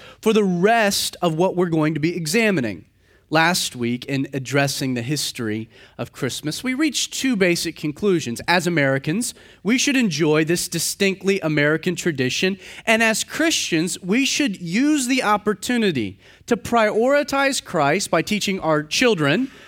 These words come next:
the story of the birth of Jesus and to show generosity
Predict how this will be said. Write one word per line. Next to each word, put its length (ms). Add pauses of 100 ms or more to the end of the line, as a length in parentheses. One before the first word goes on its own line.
(200)
the 80
story 640
of 340
the 100
birth 300
of 100
Jesus 520 (420)
and 560
to 80
show 240
generosity 1080